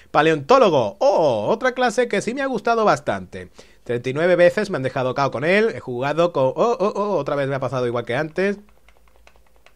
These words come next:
He saltado. Bueno, aún así ya quedaba este nada más. Paleontólogo, he jugado una hora y cincuenta y cinco minutos. Atención a la tasa de derrotados por K O, cuatro con sesenta y ocho, que está bastante bien.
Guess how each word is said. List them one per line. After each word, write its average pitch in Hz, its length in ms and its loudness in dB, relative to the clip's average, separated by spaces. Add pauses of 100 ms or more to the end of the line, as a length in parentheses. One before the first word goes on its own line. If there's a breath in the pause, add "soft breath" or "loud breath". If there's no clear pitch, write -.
He 98 80 -20
saltado. 147 800 2
Bueno, 139 200 0
aún 113 140 -6
así 123 240 -4
ya 120 140 -6
quedaba 123 260 -2
este 117 140 -8
nada 110 120 -8
más. 175 180 0 (500 soft breath)
Paleontólogo, 139 580 2
he 117 40 -2
jugado 143 360 0
una 139 180 2
hora 151 140 4
y 170 40 0
cincuenta 131 360 -2
y - 60 -8
cinco 139 260 -6
minutos. 185 480 0
Atención 135 560 -4
a 143 80 0
la 151 140 0
tasa 151 220 -4
de 160 40 0
derrotados 139 400 -4
por 139 260 -4
K 135 200 -2
O, 160 80 -2
cuatro 127 340 -6
con 135 160 -4
sesenta 135 420 -8
y 107 60 -8
ocho, 147 420 -2
que 143 60 -6
está 117 180 -8
bastante 117 460 -6
bien. 180 460 0